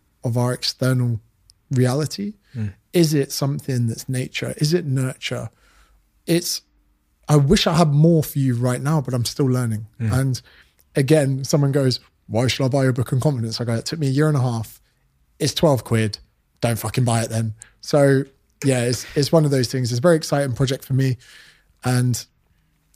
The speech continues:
Speaker 1: even now, I, I enjoy talking to people I admire about it because they'll say something and I'll be like, "I can't wait to research that and go down the rabbit hole and have twenty browsers open on my laptop."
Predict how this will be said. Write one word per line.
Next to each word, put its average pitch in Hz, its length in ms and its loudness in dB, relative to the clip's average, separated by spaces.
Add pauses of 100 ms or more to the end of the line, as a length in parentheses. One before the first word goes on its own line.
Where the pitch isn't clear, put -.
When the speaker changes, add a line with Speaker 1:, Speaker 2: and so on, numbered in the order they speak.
(140)
Speaker 1:
even 139 240 4
now, 131 360 0
I, 123 120 0 (180)
I 127 60 0
enjoy 143 260 4
talking 131 440 -4
to 113 220 0
people 120 340 -2
I 117 60 0
admire 120 380 -2
about 107 340 -6
it 117 100 -8
because 113 280 -4 (460)
they'll 139 180 2
say 139 220 2
something 117 360 -4
and 113 80 -2
I'll 117 100 -2
be 113 60 -2
like, 107 340 -6 (200)
"I - 120 -20
can't - 280 -2
wait 127 260 -2
to 127 120 -6
research 113 540 -4
that - 200 -4 (320)
and 113 140 -2
go 131 160 2
down 123 220 0
the 113 80 -2
rabbit 120 260 -4
hole 117 340 -2 (280)
and 107 100 -6
have - 80 -20
twenty 135 400 -2
browsers 120 440 -2
open 113 200 -4
on 117 80 0
my 117 80 -2
laptop." - 460 -6